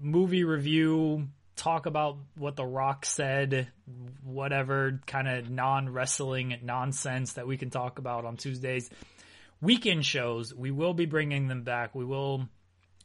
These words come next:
start doing a, a Saturday show, and we have a,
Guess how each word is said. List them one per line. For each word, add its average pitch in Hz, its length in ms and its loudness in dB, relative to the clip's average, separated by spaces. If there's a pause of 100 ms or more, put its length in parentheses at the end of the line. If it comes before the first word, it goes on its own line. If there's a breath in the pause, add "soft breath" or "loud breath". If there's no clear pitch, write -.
(180)
start 127 260 -4
doing 123 360 -4
a, 127 40 -6
a 123 340 -6
Saturday 123 600 -2
show, 117 520 -4 (480 soft breath)
and 123 360 -4
we 123 180 -6
have 135 160 -2
a, 139 40 0